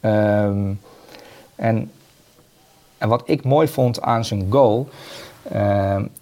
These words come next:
en we hebben het, we hebben het natuurlijk, eh, gehad al in V U Uncensored over de manier waarop je hem binnenschuift. Maar de intelligentie van Rodri, die wacht en die weet,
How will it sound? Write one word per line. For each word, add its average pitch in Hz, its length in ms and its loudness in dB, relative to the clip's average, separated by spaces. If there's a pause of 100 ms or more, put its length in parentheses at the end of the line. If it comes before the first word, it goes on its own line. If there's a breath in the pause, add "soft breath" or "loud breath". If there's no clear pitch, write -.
(160)
en 104 100 -2
we 110 80 0
hebben 110 100 2
het, - 80 -8
we - 200 -6
hebben 107 100 2
het 110 100 0
natuurlijk, 107 440 -2
eh, 98 480 -2
gehad 104 380 -2
al 101 120 -2
in 104 140 -2
V - 80 -12
U 104 200 2
Uncensored 107 480 -4
over 101 220 -2
de 104 60 -2
manier 107 220 0
waarop 101 220 -2
je 101 100 -4
hem 92 160 -4
binnenschuift. 120 840 -2 (480 loud breath)
Maar 101 320 0 (420)
de - 140 -4
intelligentie 123 640 -2
van 98 260 -2
Rodri, 127 400 2
die 101 180 0
wacht 131 320 -2
en - 80 -6
die 98 120 -2
weet, 131 340 0